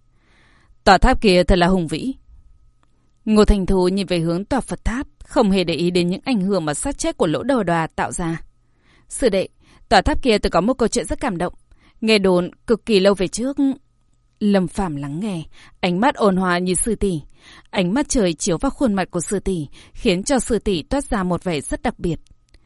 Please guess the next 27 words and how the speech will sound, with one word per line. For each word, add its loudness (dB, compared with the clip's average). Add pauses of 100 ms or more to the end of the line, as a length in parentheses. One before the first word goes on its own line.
(360)
Tuy 8
rằng -2
tuổi 0
của -2
sư -4
tỷ -2
lớn -2
hơn 0
so -2
với -6
hắn -6
một -2
chút, -6 (400)
nhưng 2
sư -2
tỷ -2
đối 0
với 0
hắn -6
thực -2
sự -8
rất -4
tốt. -6 (600)
Hắn -8
cảm -6
động -4
rồi. -6